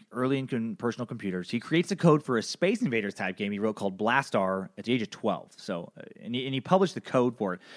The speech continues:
in a magazine called P C and Office Technology. You can actually find it online. If you just Google Elon Musk Blastar, uh, you can find it.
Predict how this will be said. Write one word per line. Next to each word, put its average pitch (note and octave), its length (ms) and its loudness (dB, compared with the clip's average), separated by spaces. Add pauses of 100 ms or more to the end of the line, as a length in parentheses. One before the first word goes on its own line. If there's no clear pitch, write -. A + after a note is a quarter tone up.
(200)
in G#2+ 60 -6
a - 20 -4
magazine G#2+ 340 0
called F#2+ 220 -4
P A#2+ 200 -2
C A2+ 180 -2
and G2+ 80 0
Office F#2+ 240 -4
Technology. A2 680 -2 (560)
You C#3+ 120 -6
can G#3 80 6
actually E3 180 2
find B2+ 220 4
it - 20 4
online. G2 320 0
If - 80 -12
you A2 60 -4
just C3 160 0
Google A#2+ 340 4
Elon C#3 340 2
Musk A2+ 360 0 (100)
Blastar, G2 640 -2 (500)
uh, F#2+ 60 -4
you F#2+ 140 -6
can F#2+ 100 -16
find A2 320 2
it. G#2+ 140 0